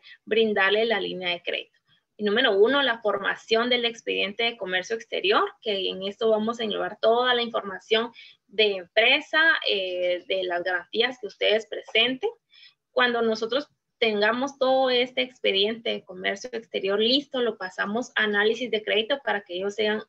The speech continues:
hagan un análisis, pues, minucioso, un análisis, eh, de la empresa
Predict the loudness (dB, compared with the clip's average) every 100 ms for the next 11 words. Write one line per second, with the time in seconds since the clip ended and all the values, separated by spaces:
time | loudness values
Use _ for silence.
0 | 0 2 2 0 0 0 0 0 -2 -2
1 | 0 0 0 -6 -6 -12 -20 -20 _ _
2 | _ _ -20 _ _ 2 4 4 2 2
3 | -2 2 4 4 0 0 2 4 2 0
4 | 0 2 0 0 -2 -2 -2 -4 -2 0
5 | 2 2 0 -2 -2 0 2 -2 -2 2
6 | 4 2 -2